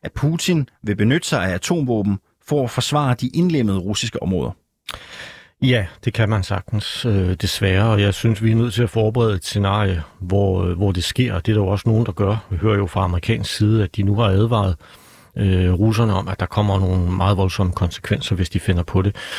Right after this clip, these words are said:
Speaker 2: Og da han talte i sidste uge, kom med den her mobiliseringstale.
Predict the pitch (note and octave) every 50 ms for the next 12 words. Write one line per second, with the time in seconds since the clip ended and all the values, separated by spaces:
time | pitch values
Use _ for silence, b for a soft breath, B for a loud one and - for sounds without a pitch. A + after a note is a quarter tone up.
0 | B B B B B B - A2+ C#3+ B2 G#2+ B2+ A#2 - - C3+ C#3+ E3+ F#3 E3+
1 | E3+ B2+ - - - A#2+ - - - A2 A2 A2+ G#2+ - B2+ C3+ C3 B2 B2 G2
2 | A2 A2+ F#2+ G#2 A2+ A2 G#2+ G2+ E2+ G2 F#2+ - - A2 G#2+ G#2 F#2+ F2 - -
3 | - F#2+ F#2+ F2+ F2 F2+